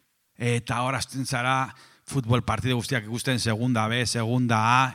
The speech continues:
Euskitzeren pilota partidua, Euskitzeren volumena jaisten duzu, egon nahi isili, joder. Puto pelma. Aldatzen duzu katez eta E T B bin, zer dago Julian Jantzia, ostia, egon zaitez, P N V de los cojones, dale.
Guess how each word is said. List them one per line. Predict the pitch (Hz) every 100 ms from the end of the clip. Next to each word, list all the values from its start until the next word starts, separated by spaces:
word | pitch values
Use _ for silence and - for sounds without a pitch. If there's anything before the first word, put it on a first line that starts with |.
| 123
Euskitzeren | 127 - 117 123 120 120
pilota | 113 127 123
partidua, | 113 107 127 135 135
Euskitzeren | 127 117 113 127 120
volumena | 120 127 123
jaisten | 104 113 135
duzu, | 120 107 131 123
egon | 123
nahi | 104
isili, | 101 107
joder. | 98 107 104 98 - - - - - _
Puto | - -
pelma. | 92 101 101 92 - - - - _ _ _ _ _ _ _ _ _ _ _ - -
Aldatzen | 127 131 147
duzu | 104
katez | - 120 147
eta | 135 117 123
E | 131
T | 131
B | 127
bin, | 147 143
zer | 135
dago | 131 143
Julian | 131 127 113
Jantzia, | 113 123 120
ostia, | 110 127
egon | 120 117
zaitez, | 101 98 92 82
P | 107
N | 104
V | 107
de | 104
los | 95
cojones, | 98 92 95 90
dale. | 104 92 92